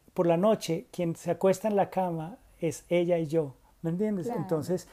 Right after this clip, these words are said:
Speaker 1: uno tiene
Speaker 2: Ujú.
Speaker 1: que confiar y, y las personas, o sea, cuando uno, uno oculta y, ay, eh,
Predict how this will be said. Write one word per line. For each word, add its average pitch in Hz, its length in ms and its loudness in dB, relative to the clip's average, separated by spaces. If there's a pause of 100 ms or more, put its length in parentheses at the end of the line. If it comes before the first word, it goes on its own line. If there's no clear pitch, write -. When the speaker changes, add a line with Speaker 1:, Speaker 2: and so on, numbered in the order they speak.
(180)
Speaker 1:
uno 190 160 2
tiene 285 160 4
Speaker 2:
Ujú. 277 60 -2
Speaker 1:
que 233 60 -4
confiar 247 300 4
y, 196 60 4 (100)
y 185 40 2
las 160 140 2
personas, 147 320 -10
o - 80 -4
sea, 135 160 -6 (280)
cuando 139 280 -4
uno, 147 240 -2
uno 180 260 0
oculta 180 380 -2
y, 165 80 -4 (200)
ay, 175 340 2 (220)
eh, 262 100 -6